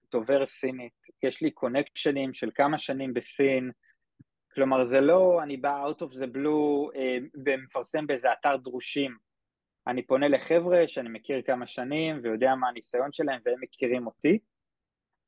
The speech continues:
אה, וזה ריסקי, צריך לומר, בסוף זה ריסקי, כן, אתה עובד עם חבר'ה שנמצאים בצד השני של הגלובוס,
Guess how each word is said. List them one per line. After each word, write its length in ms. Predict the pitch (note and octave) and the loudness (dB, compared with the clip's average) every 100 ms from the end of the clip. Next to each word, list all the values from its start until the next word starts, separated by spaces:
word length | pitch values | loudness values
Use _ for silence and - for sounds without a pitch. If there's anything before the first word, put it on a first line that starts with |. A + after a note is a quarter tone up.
| _ | _
אה, 240 | A#2+ A#2 A#2 C3 A#2+ | -2 0 0 -2 -4
וזה 220 | B2 B2+ | 0 2
ריסקי, 540 | F3 F#3+ - - A#2 _ _ - | 4 2 0 -2 -2 _ _ -4
צריך 220 | C3 - | -2 -2
לומר, 260 | B2 A2 G2 G#2 | -6 -6 -10 -8
בסוף 300 | G#2 - F#3 | -8 0 0
זה 100 | G#3+ | 2
ריסקי, 400 | A#3 C#4 - C3 - | 2 2 2 -2 0
כן, 220 | G#3+ A2+ | 0 0
אתה 100 | A2+ | 0
עובד 300 | A2 A#2 D3+ F#3 | 2 4 4 4
עם 140 | F#3 | 0
חבר'ה 440 | - B2+ A2+ A2+ | 2 0 2 0
שנמצאים 440 | A2 A#2+ A2 C#3 D3+ | 0 -6 -4 -4 -2
בצד 260 | - C#3+ | -4 -4
השני 280 | C#3 C#3 C3 | -4 -6 -8
של 140 | C3 B2+ | -4 -4
הגלובוס, 640 | A#2 A2+ G#2+ G#2+ - _ | -2 -4 -4 -8 -10 _